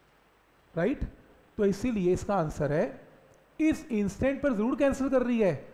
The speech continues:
पर ये वाली लाइट आगे और ये वाली लाइट आगे जाएगी और फिर से क्या शो करेगी यहाँ पर? इंटरफेरेंस। समझ में आ रहा है? तो ये मत सोचना कि वहाँ डार्कनेस है, होल करने पे लाइट आगे नहीं जाएगी, लाइट आगे जाएगी, उस इंस्टेंट पर जरूर डार्कनेस है,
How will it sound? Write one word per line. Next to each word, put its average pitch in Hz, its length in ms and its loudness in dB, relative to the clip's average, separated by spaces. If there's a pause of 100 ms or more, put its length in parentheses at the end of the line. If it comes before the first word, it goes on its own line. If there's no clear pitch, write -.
(360)
पर 214 100 2
ये 180 320 2
वाली 240 180 2
लाइट 254 260 2
आगे 185 260 2
और 247 120 4
ये 202 100 0
वाली 226 160 0
लाइट 240 300 2
आगे 180 260 2
जाएगी 156 500 0
और 202 280 -2
फिर 190 140 2
से 262 180 -2
क्या 196 240 2
शो 226 200 -2
करेगी 226 300 0
यहाँ 196 220 2
पर? 285 260 0 (500)
इंटरफेरेंस। 147 640 -8 (920)
समझ 160 200 -4
में 185 120 2
आ 180 120 6
रहा 202 60 4
है? 226 60 0
तो 247 100 -4
ये 208 380 2
मत 220 220 -4
सोचना 262 400 0
कि 254 220 0
वहाँ 190 320 -2
डार्कनेस 180 480 -2
है, 254 140 2
होल 175 300 0
करने 202 300 0
पे 254 120 -4
लाइट 214 260 2
आगे 214 180 2
नहीं 247 120 0
जाएगी, 151 340 2 (760)
लाइट 175 460 0
आगे 247 240 0
जाएगी, 220 460 2 (120)
उस 262 280 -4
इंस्टेंट 240 460 -2
पर 285 140 -4
जरूर 190 240 -2
डार्कनेस 165 440 0
है, 214 140 4